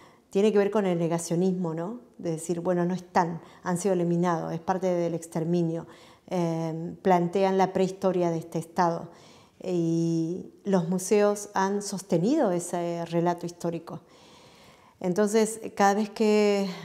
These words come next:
vemos el lugar que ocupan dentro de los museos, eh, la referencia a nuestros pueblos, la intencionalidad que tienen de, eh, ser puestos como parte del pasado, como a punto de desaparecer,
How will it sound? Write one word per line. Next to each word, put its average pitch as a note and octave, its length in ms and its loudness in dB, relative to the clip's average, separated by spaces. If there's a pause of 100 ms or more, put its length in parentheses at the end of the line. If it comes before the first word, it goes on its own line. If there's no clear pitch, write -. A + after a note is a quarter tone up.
(100)
vemos G3+ 680 2
el F3 180 2
lugar G3 580 4
que F#3+ 120 -2
ocupan F#3+ 420 0
dentro F#3+ 240 0
de F#3+ 60 0
los F3+ 80 0
museos, F3 720 -2 (120)
eh, - 440 -8
la E3+ 460 -2
referencia F3+ 920 0 (440)
a F3 120 -2
nuestros F3 320 -2
pueblos, G#3 540 -2 (480)
la F#3 160 2
intencionalidad F3 880 0
que G#3 80 -6
tienen G3 480 -6
de, F#3+ 400 -2 (320)
eh, F3+ 340 -4
ser F#3 320 -4
puestos G#3+ 460 -2
como F#3 320 -4
parte G3 280 0
del F#3 120 0
pasado, F3 640 -8 (240)
como F#3 260 -4
a F#3 120 -6
punto G3+ 280 -2
de F#3 420 0
desaparecer, F3 840 -6